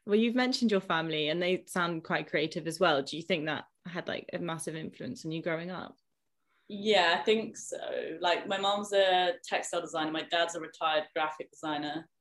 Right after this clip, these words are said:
Speaker 1: Mm.
Speaker 2: Um, my brother's a musician or
Speaker 1: Yeah.
Speaker 2: composer, and then one sister's an artist,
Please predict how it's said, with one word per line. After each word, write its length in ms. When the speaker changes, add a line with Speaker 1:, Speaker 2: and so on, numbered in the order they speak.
Speaker 1:
Mm. 320
Speaker 2:
Um, 500
my 120
brother's 380
a 20
musician 800
or 80
Speaker 1:
Yeah. 60
Speaker 2:
composer, 420
and 300
then 320
one 180
sister's 420
an 100
artist, 720